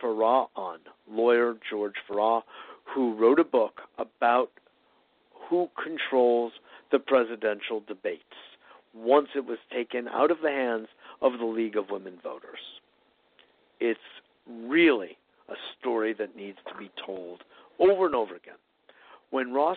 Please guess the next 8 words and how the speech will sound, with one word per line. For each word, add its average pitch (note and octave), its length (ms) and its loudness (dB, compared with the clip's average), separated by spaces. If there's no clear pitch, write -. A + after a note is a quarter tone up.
Perot F3 560 4
upset D3 420 0
the D#3+ 120 2
apple D#3 280 0
cart F#2 340 -4
during B2+ 540 2
the A#2 280 -4
Clinton C#3 720 -2